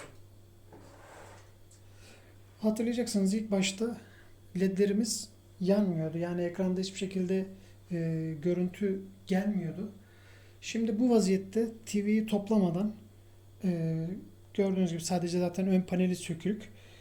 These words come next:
Bu şekilde, e, dikkatli bir şekilde enerji vereceğim. Şu an kablonun ucu takılı değil. Güç kablosunu taktım.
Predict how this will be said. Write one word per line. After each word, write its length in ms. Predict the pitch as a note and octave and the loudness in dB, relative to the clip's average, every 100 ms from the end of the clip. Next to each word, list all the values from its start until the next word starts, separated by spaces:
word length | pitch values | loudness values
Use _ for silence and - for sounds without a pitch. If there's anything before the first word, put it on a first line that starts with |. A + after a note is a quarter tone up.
| - - | -20 -6
Bu 40 | A#3 | -2
şekilde, 560 | B3 - G#3 G3+ B3+ - - - - - - G3 | -2 0 0 2 0 -4 -18 -20 -20 -20 -12 -8
e, 320 | E3+ E3 F3 - F#3+ | -6 -6 -10 -4 -4
dikkatli 320 | G3 G3+ G#3+ | 0 0 0
bir 60 | |
şekilde 260 | - F#3 E3 | -2 0 2
enerji 380 | E3+ F3+ F#3+ G#3+ | 4 4 4 4
vereceğim. 360 | G3 D#3 E3 - - - - - - - - - - - - - - - - - - - - - - - - - - - - - - - - - | 4 2 -4 -6 -12 -20 -20 -20 -20 -20 -20 -20 -20 -20 -20 -20 -20 -20 -20 -20 -20 -16 -16 -16 -20 -20 -8 -2 -2 -4 -18 -20 -20 -20 -20 -20
Şu 200 | - - | -16 -6
an 160 | F#3 F3+ | -6 -6
kablonun 380 | - F3+ F3+ F3 | -4 -2 0 0
ucu 220 | E3+ F3 | -2 -4
takılı 360 | F#3 F3+ E3+ E3 | -4 -4 -4 0
değil. 320 | G#3 A3 - - - - - - - - - - - - - - - - - - - - - - - - - - - - - - - - - - - - - - - - | 0 0 -6 -18 -20 -20 -18 -16 -16 -18 -20 -20 -16 -18 -18 -20 -20 -20 -20 -20 -20 -20 -20 -20 -20 -20 -20 -20 -20 -20 -20 -20 -20 -20 -20 -20 -20 -20 -20 -20 -20 -12
Güç 180 | A#3+ - | -10 -4
kablosunu 480 | G#3 F#3 F#3+ F3+ E3+ | -2 -2 0 -2 -2
taktım. 460 | A3 G#3+ - F3+ | -4 -4 -6 -6